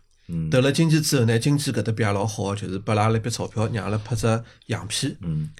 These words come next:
Speaker 2: 葛末阿拉搿只样片拍了也是在极限的条件下呢，拍了勿错。葛末最后辣辣金鸡的，就是金鸡创投大会高头，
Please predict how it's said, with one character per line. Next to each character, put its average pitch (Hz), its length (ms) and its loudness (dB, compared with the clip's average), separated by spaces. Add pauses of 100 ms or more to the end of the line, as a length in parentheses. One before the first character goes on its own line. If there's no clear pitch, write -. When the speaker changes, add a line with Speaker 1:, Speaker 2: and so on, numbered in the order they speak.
Speaker 2:
葛 127 100 0
末 131 100 4
阿 123 100 4
拉 127 80 4
搿 120 80 0
只 120 80 2
样 98 180 2
片 110 160 -6
拍 - 120 -8
了 101 200 0
也 95 60 -8
是 104 300 -2 (100)
在 117 120 -2
极 113 220 -2
限 160 180 2
的 120 80 0
条 101 180 -6
件 101 120 -2
下 107 160 -6
呢， 101 120 -4
拍 104 140 -6
了 104 80 2
勿 90 80 -4
错。 - 320 -8 (500)
葛 - 100 -2
末 123 100 6
最 117 200 0
后 104 220 2
辣 98 120 0
辣 98 360 -2 (420)
金 120 240 2
鸡 117 220 0
的， 98 640 -2
就 92 140 -10
是 90 280 -6 (300)
金 120 160 2
鸡 127 120 0
创 120 200 -2
投 113 160 -4
大 107 140 -2
会 110 160 -4
高 104 180 -4
头， - 80 -6